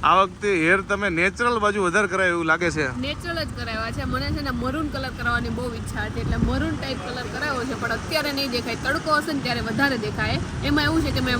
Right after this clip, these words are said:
Speaker 2: વાળમાં છે ને બ્લીચ કરાવેલું છે ને હાઇલાઇટમાં, તો ઈ છે ને બહુ એટલે બહુ બ્લીચ વધારે પડતું દેખાય છે, એટલે મારે છે ને બે ત્રણ મહિના છે ને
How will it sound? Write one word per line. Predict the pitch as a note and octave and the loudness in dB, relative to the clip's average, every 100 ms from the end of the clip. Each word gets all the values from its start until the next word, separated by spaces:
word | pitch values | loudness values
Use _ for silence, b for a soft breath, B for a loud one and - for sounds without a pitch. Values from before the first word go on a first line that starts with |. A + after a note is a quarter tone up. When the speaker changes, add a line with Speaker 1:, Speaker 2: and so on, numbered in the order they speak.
| A#3 | 0
Speaker 2:
વાળમાં | A#3+ C#4+ D4+ | 0 0 0
છે | D4 | -2
ને | D4 | -4
બ્લીચ | B3 G#3+ C4+ E4 - | -4 -2 0 -2 -2
કરાવેલું | D#4 D#4 D#4 D#4 D#4 | -2 0 0 -2 -2
છે | D#4 | -2
ને | D4 | -2
હાઇલાઇટમાં, | C4 B3 B3 A#3 G#3+ A#3 A#3 - - | -2 0 -2 -4 -4 -2 -2 -4 -4
તો | C#4+ | -2
ઈ | D4 | -2
છે | D4+ | -2
ને | C#4+ | -2
બહુ | B3+ C4+ | -2 -2
એટલે | C4 B3+ | -2 -2
બહુ | A3+ C4 | -2 -2
બ્લીચ | C4 A3+ C4 - | -2 -2 -4 -4
વધારે | A#3 C#4 | -2 0
પડતું | C#4+ C#4 B3 | 0 -2 -4
દેખાય | A#3 A#3 A3+ | -4 -4 -4
છે, | A3 | -6
એટલે | A#3 A#3+ | -6 -6
મારે | A#3+ C4 C4+ | -2 -2 -2
છે | C#4 | -4
ને | |
બે | B3+ C4 | -4 -2
ત્રણ | D4 C#4+ | -2 -2
મહિના | C4+ C4 | -2 -4
છે | C4+ | -4
ને | C4 | -4